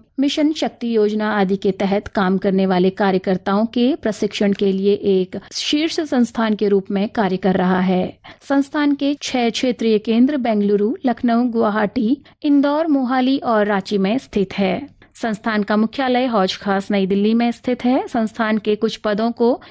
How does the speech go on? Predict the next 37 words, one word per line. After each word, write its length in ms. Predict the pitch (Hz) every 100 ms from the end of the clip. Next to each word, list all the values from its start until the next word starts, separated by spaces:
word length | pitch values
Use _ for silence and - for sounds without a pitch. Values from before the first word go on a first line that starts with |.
| -
क्षेत्रीय 440 | - 277 277 277
केंद्र 380 | 277 269 262 269
रांची 340 | 262 247 277
में 220 | 262 262 330
प्रतिनियुक्ति 560 | - 226 240 254 277 294
के 160 | 277 285
आधार 360 | 262 269 262 254
पर 140 | 254
स्थानांतरण 760 | 262 - 226 220 208 208 208 208
द्वारा 320 | 208 196 202
भरा 280 | 185 196 190
जाएगा, 460 | 185 196 196 226 381 214
जो 180 | 220
कि 240 | 208 220 220 -
प्रारंभ 380 | 285 277 302 302
में 260 | 277 277 294
एक 320 | - 214 214
वर्ष 240 | 208 202
की 180 | - 220
अवधि 260 | 208 175 190
के 160 | 190
लिए 160 | 185 180
होगा। 360 | 185 175 185 269 302 -
पद 220 | 254 277
है 280 | 277 294 370 -
संयुक्त 460 | - 226 226 226
निदेशक, 580 | 233 220 240 269 269 262 - -
क्षेत्रीय 400 | - 190 202 202
निदेशक, 540 | 190 202 214 233 294 - -
एक 220 | 208 -
पद 200 | 196 190
रिक्त 280 | 214 233 -
है, 260 | 247 262 359 _ -
उप 180 | 277 285
निदेशक, 480 | 294 285 285 294 294 _ -
एक 240 | 196 190
पद 260 | 202 185 175